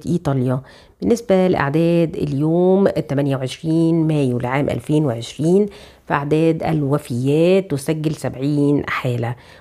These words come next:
وأقل من خمسمية حالة موجودين في العناية المركزة. في إيطاليا تنخفض أعداد المصابين الفعليين الموجودين في الوقت الحالي لأقل من خمسين ألف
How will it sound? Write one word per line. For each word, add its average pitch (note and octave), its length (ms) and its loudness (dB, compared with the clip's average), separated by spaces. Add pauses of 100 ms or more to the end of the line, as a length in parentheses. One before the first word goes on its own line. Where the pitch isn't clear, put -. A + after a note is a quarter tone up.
(120)
وأقل G3+ 580 2
من F3 160 4
خمسمية D3+ 680 0
حالة F3 400 0
موجودين D3+ 720 2
في C#3 520 -2
العناية C3+ 640 0
المركزة. D#3 720 -2 (680)
في B3+ 180 4
إيطاليا F#3+ 680 4
تنخفض F3+ 800 0
أعداد E3+ 540 2
المصابين D3 880 0
الفعليين C#3 840 0
الموجودين D3 800 2
في D3 320 -4
الوقت C#3 480 -2
الحالي G#3+ 640 0 (360)
لأقل A3 480 0
من F3+ 380 4
خمسين D#3 480 -2
ألف D3+ 360 -2